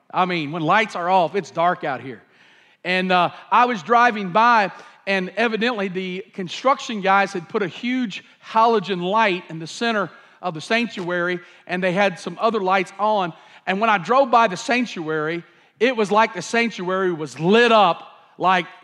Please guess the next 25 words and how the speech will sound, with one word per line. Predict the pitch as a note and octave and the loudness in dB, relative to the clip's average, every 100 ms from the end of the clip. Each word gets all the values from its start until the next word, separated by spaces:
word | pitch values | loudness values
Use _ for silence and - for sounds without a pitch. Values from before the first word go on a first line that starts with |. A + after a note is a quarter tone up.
| _ - | _ -4
just | A3+ A#3 - | 0 0 0
fire | - - - - C4 A#3+ A3+ D#3+ | -12 -20 -20 -2 2 4 2 -2
coming | - G3+ F#3+ | -2 -2 0
out | F#3+ F#3 | 0 -2
the | D#3+ | -6
windows. | D#3+ F#3 D3+ A#2 - - _ _ - | -8 -6 -6 -10 -14 -20 _ _ -2
It | C4 | 0
was | A3+ F3+ | 0 -2
just | F3+ G3+ - | -2 -2 0
like, | F#3 E3+ - - - | 2 2 -2 -16 -8
and, | - G#3 G3+ | -4 -4 -2
and | G#3 G3 F#3+ | -2 -2 2
probably | C4 C4 A3 G#3 - - _ | 4 4 2 0 -8 -20 _
it | A3 G3 | -4 -2
may | G3+ B3+ | 2 2
have | A3 | 2
just | G3 A3 - | 0 -4 -2
been | A3 E3+ | -2 2
God | G3+ G#3+ G3 | 4 4 4
for | F3+ | -4
me, | E3+ G#3+ F#3+ D#3 - - - D#3+ | -4 -2 -2 -4 -10 -20 -16 -2
but | G3 - | -2 2
it | A#3 B3 | 0 2
felt | B3+ C4 G#3 | 2 2 4
like | G3 G3+ | 4 4